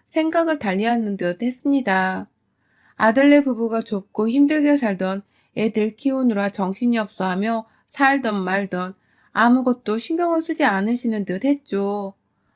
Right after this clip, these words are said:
허구한 날 부부싸움을 해대다가 성질이 난다면서 집을 나와서는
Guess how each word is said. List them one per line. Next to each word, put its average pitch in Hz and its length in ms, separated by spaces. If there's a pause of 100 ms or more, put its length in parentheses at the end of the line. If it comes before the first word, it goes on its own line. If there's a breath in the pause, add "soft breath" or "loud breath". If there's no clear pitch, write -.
(140)
허구한 294 460
날 220 180
부부싸움을 226 640
해대다가 233 580
성질이 269 440
난다면서 175 760 (220 soft breath)
집을 190 320
나와서는 170 640